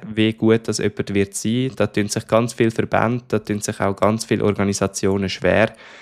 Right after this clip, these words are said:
Die Talentselektion, das funktioniert nur mäßig gut aus meiner Sicht. Da hat's viele Leute, die ausscheiden, die eigentlich sehr viel Potenzial hätten.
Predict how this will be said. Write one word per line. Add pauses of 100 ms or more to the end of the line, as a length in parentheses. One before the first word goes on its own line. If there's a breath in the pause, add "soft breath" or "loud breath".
(240 loud breath)
Die
Talentselektion,
das
funktioniert
nur
mäßig
gut
aus
meiner
Sicht. (200)
Da
hat's
viele
Leute,
die
ausscheiden,
die
eigentlich
sehr
viel
Potenzial
hätten.